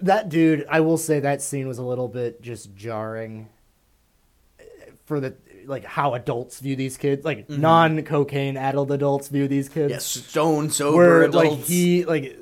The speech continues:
Speaker 1: you know, Bert gets out of the car to be like, "Hey, we have this kid," but before he can get a word, he's like, "We don't have any gas, we don't have any diesel, and, uh, I don't know how to fix cars. Can
Speaker 2: You
Speaker 1: you
Speaker 2: should
Speaker 1: just
Speaker 2: leave."
Speaker 1: leave, please? He's like, "Bro, what the fuck is wrong?" And he's like,
Speaker 2: Yeah.
Speaker 1: "You need to just not go to Gatlin if you get a chance. Like, just,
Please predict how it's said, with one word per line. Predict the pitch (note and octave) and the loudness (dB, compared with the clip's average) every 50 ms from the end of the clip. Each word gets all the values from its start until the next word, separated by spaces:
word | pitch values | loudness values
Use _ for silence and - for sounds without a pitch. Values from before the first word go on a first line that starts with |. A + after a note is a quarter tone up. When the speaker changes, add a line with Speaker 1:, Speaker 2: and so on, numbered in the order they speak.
| - _ _ _ | -20 _ _ _
Speaker 1:
you | C#3 C#3 | -14 -12
know, | C3 A#2+ A#2 A2 A2 | -10 -10 -10 -10 -10
Bert | G#2 - C#3+ D3 D#3 D#3 D#3 | -8 -4 0 0 0 0 0
gets | C#3+ D#3 C#3+ - | -4 -4 -2 -2
out | D3+ C#3 | -2 -2
of | C#3 | -2
the | C3 C3+ | -4 -6
car | - C#3+ C3+ C3+ | -4 -4 -2 -2
to | C3 | -4
be | A2+ C3 B2+ | -4 -4 -4
like, | B2+ B2+ B2 A2 | -4 -4 -6 -6
"Hey, | G#2+ - E3+ F3+ E3+ D3 | -2 0 2 2 2 2
we | A#2+ C3 C3+ B2 | 0 -2 -4 -4
have | A2 C3 C3 C3 B2 A2 | -4 -4 -4 -4 -6 -6
this | A#2 B2+ A#2 - | -8 -10 -10 -10
kid," | - - - D3 C#3 C3 G#2+ G2+ | -14 -10 -6 -4 -4 -4 -6 -10
but | - | -14
before | - C3 - E3 F3 | -16 -12 -6 -4 -4
he | E3 | -4
can | D3 D3+ | -2 -2
get | C#3+ C#3+ | -2 -2
a | C3+ | -2
word, | B2+ C3 C3+ B2+ | 0 -2 -2 -4
he's | B2 | -4
like, | A2+ B2 A2 - | -6 -6 -2 2
"We | F#3 | 4
don't | G#3 A3+ | 6 6
have | A3+ A3 | 8 8
any | G#3+ G#3 | 6 6
gas, | E3+ G3+ G3 F#3+ F3 - - - - - _ _ _ _ _ _ _ _ _ | 8 8 8 8 8 6 4 -4 -10 -12 _ _ _ _ _ _ _ _ _
we | - G#3 | 0 2
don't | G#3+ G#3 | 2 2
have | G3+ F#3+ | 2 0
any | F3+ D3+ | -2 0
diesel, | D#3 E3+ E3 D#3+ E3 E3+ E3 E3 E3 D#3+ | 0 0 0 0 0 2 2 2 2 2
and, | D#3 D#3+ D#3 D#3 D#3 D3 | 0 -2 -2 -2 -2 0
uh, | D3+ D3+ D3+ D3+ D3 D3 D3 C#3+ C#3+ C#3 | 0 2 2 4 2 2 2 0 0 0
I | D3+ | -2
don't | D3+ D3+ | -2 -2
know | D3+ D3+ | -2 -2
how | D3 | -4
to | C#3+ C3+ | -4 -4
fix | C#3 C#3 - - | -6 -10 -12 -8
cars. | - D3+ C#3 C3 B2+ B2 - - | -4 -2 -2 0 -2 -4 -6 -8
Can | D#3 E3+ | -4 -2
Speaker 2:
You | F#3+ G#3+ | 0 0
Speaker 1:
you | G#3+ | 0
Speaker 2:
should | |
Speaker 1:
just | G#3+ A3+ F#3 | 2 0 0
Speaker 2:
leave." | F3+ E3+ | 2 2
Speaker 1:
leave, | F3 F#3 G3+ G#3 F3 | 2 4 2 2 0
please? | - F#3+ G#3+ G#3+ A3 A3 G#3+ - - - - - - - _ _ _ _ _ - | 2 4 6 6 6 4 2 -2 -8 -12 -18 -20 -20 -20 _ _ _ _ _ -10
He's | D#3+ D#3 | -6 -4
like, | E3 D3 - | -4 -4 -2
"Bro, | C3 D#3+ D#3+ C3 | 0 0 0 0
what | A2+ G#2+ A#2+ C#3+ D3 - | 0 0 2 2 0 0
the | D3 F3 E3+ D#3+ | -2 -4 -4 -6
fuck | - - C#3+ D#3 D3+ D3 D3 | -6 -6 -4 -2 -2 -2 -2
is | D3+ C3+ A#2+ | -4 -4 -4
wrong?" | A#2+ C3 C3 C3 B2+ A#2+ A2+ | -4 -2 -2 -2 -2 -4 -6
And | A#2+ | -6
he's | B2+ C3+ B2 | -6 -4 -2
like, | D#3 D#3 D3+ | 0 0 0
Speaker 2:
Yeah. | - D3 | 0 -2
Speaker 1:
"You | F3+ G3+ B3+ | -2 -2 -2
need | |
to | C4 A3 B3 | 0 4 4
just | A3 D#3+ - B2+ | 4 4 4 -6
not | C3+ C#3+ C#3 D#3 D#3+ E3 F3+ F3 D#3 - - B2 | -6 -4 0 2 2 4 2 2 0 -4 -10 -2
go | C3+ D#3 D#3+ D#3 | 2 4 4 4
to | D3 C3+ | 2 0
Gatlin | G#2+ G2+ - - A#2+ A#2 A#2 - - A2 G2 F#2 F#2 | -4 -10 -10 -8 -6 -6 -6 -8 -12 -18 -18 -18 -18
if | F2+ - - | -20 -18 -14
you | A#2 A2 | -14 -12
get | G#2+ A#2 A2 G#2 | -10 -10 -10 -10
a | G2 | -12
chance. | F2 - - G2 E2+ E2 D#2 D#2 - - - | -14 -14 -16 -16 -16 -16 -18 -18 -18 -12 -10
Like, | B2 A2+ | -10 -8
just, | C3+ C#3 B2 - | -8 -10 -10 -12